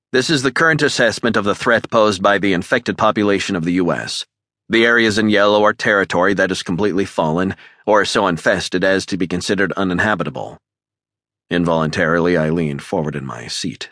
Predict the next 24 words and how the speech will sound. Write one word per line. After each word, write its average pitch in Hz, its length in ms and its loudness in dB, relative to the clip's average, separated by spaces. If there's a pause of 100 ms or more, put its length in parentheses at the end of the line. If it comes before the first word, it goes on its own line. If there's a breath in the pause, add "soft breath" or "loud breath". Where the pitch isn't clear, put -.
to - 80 -14
peer 76 200 -6
at - 100 -14
the 62 60 -14
map. 65 360 -8 (640)
The 110 120 0
entire 104 340 2
eastern 107 380 0
and 95 140 0
southeastern 95 600 -2
United 87 380 0
States 82 380 -4
was 78 140 -4
yellow 78 340 -4
all 85 200 -2
the 85 80 -6
way 87 140 -2
up 87 140 -6
to 104 80 -8
the 82 80 -6
southern 90 380 -2
border 78 320 -4
of 80 100 -8
Tennessee. 60 680 -10